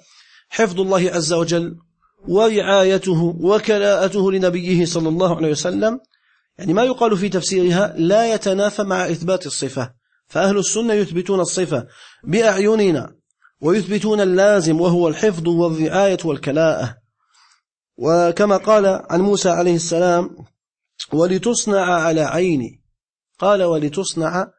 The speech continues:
على عيني"، فأثبت لنفسه عينا سبحانه وتعالى. وأهل السنة يقولون كما أسلفت، وسيأتي الكلام على ذلك عند ذكر حديث الدجال، يقولون لله تبارك وتعالى عينان اثنتان.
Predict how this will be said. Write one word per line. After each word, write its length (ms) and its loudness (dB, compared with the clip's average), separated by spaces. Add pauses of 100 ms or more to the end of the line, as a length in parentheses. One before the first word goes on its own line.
(480)
على 220 0
عيني"، 360 -2
فأثبت 680 -4 (460)
لنفسه 540 -2
عينا 380 0
سبحانه 520 -2
وتعالى. 520 -2 (400)
وأهل 360 2
السنة 420 -2
يقولون 420 -2
كما 300 0
أسلفت، 420 -4
وسيأتي 640 -4 (380)
الكلام 440 0
على 160 -2
ذلك 380 -2
عند 300 0
ذكر 340 -2
حديث 360 -4
الدجال، 520 -4
يقولون 520 0
لله 360 0
تبارك 440 -2
وتعالى 540 -2 (420)
عينان 760 0 (140)
اثنتان. 760 -2